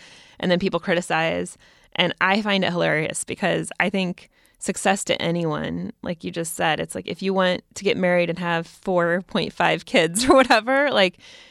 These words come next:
and you do that, you're successful, you know, whatever you choose to do. And I choose, I wanted to start a company and I made that choice and I put that goal out there and that's what I'm doing. So I'm successful 'cause I'm doing what I wanna do.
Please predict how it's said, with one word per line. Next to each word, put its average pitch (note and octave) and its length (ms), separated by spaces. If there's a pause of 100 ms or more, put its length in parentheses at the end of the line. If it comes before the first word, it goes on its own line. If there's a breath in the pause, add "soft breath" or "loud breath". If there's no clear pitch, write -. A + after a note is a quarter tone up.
(280 loud breath)
and F#3+ 160
you F#3+ 100
do G3+ 220
that, C#4 300 (240)
you're A#3+ 140
successful, A#3 840
you G#3+ 120
know, A3 200
whatever A3 440
you G#3 240
choose A3 320
to G3+ 100
do. A3+ 240
And F3 120
I F#3+ 160
choose, F#3+ 600 (600 soft breath)
I - 80
wanted G#3+ 300
to G#3 60
start G#3 200
a - 20
company F#3 400
and F3 80
I E3+ 80
made F3+ 160
that - 180
choice G3+ 400
and F3 60
I - 20
put F3 180
that - 160
goal F#3 220
out G3 200
there A3 420
and G3 100
that's G3 160
what F#3+ 80
I'm F3+ 120
doing. F3+ 440 (240)
So - 140
I'm G3 100
successful - 520 (120)
'cause F#3 140
I'm F3 140
doing F3 180
what F3 140
I - 20
wanna F3+ 200
do. F#3+ 260